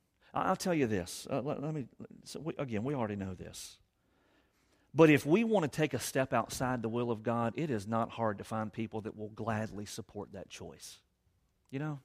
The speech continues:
I mean, if I make a decision, that's it. I'm done with my marriage. I'm outta here. I'm tired of this whole pastoring thing. I'm just gonna move off somewhere and kinda live my own life and start my own life because I'm not happy and none of this stuff. None of that's true, by the way,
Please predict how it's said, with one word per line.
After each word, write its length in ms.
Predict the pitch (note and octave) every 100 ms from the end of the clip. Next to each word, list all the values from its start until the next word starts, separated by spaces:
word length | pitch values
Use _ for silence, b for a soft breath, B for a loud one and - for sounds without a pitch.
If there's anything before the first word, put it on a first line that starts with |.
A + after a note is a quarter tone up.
| _ _ _ _ _ _ _ _ _ B B B B B
I 20 |
mean, 60 | E3
if 80 |
I 80 | G#3+
make 200 | A3 F#3+
a 40 | D#3+
decision, 400 | D3 - F3 D#3+
that's 220 | D#3 D3
it. 100 | C#3
I'm 140 | F3
done 220 | B2+ D3
with 120 | D3+ D#3+
my 140 | D#3
marriage. 380 | C#3+ D3 D3+ D3+
I'm 120 | D#3
outta 220 | D3 D3+
here. 260 | C#3+ E3 E3+ B B
I'm 140 | D#3
tired 240 | - E3
of 80 | D3+
this 100 | D3
whole 220 | D3+ D#3+
pastoring 580 | B2+ D3 E3 D#3 D#3 D3
thing. 240 | D#3 D3+ D3
I'm 120 | F3
just 180 | F3 -
gonna 160 | C#3+
move 380 | B2 D3+ G3 D#3+
off 180 | E3+ F3
somewhere 460 | - E3 D#3 E3
and 100 | D3
kinda 180 | F3+ F3
live 320 | A2+ C3+ F#3
my 140 | E3+ E3+
own 160 | E3
life 260 | D#3 D#3+ D#3
and 140 | A2+
start 320 | - - G3 G3
my 120 | F3+
own 180 | F3 E3
life 240 | E3 D#3+
because 200 | C3 A#2
I'm 220 | C3+ G3+
not 220 | F#3 F3+
happy 340 | C#3+ F3+ F3 E3
and 80 | C3+
none 120 | G3
of 60 |
this 140 | F#3 F3
stuff. 220 | - F3 B -
None 100 | C3
of 60 |
that's 100 | A2+
true, 160 | - B2
by 140 | A#2
the 40 | A2+
way, 140 | B2